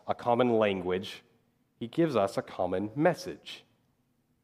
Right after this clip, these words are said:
And that message that Jesus Christ is Lord unites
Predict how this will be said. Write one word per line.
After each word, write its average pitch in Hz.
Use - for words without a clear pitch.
And 123
that 151
message 131
that 117
Jesus 131
Christ 123
is 123
Lord 104
unites 101